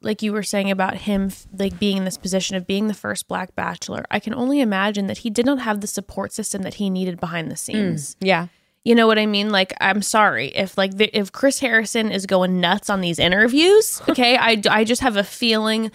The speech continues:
Speaker 1: that Matt probably, as much as I'm sure he loved producers and, like, had a relationship with them, m-, likely did not have the support system that he needed,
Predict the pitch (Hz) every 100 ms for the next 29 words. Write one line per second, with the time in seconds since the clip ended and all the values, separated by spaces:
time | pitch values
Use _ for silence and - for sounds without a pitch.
0 | - _ - 202 - 208 208 196 196 -
1 | - - 196 208 214 214 214 208 226 233
2 | 247 214 202 - 208 196 196 190 180 185
3 | - 214 202 196 - 185 185 185 - 202
4 | 185 185 - 190 180 180 180 185 202 185
5 | 196 - 180 175 - - _ _ _ _
6 | _ _ _ 214 247 202 190 208 233 226
7 | 202 190 208 196 180 185 196 - 185 -
8 | 185 - 180 185 - 180 175 170 170 170